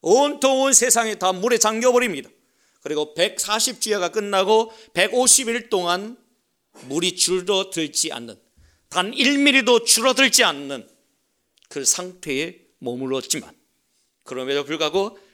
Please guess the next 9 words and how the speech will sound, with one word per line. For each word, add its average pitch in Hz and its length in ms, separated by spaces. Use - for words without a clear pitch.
하나님 143 340
먹이시고 214 680
하나님은 160 420
보호하시고 214 720
하나님은 160 600
그들을 139 440
살리시는 175 840
은혜를 135 520
베푸십니다. 123 680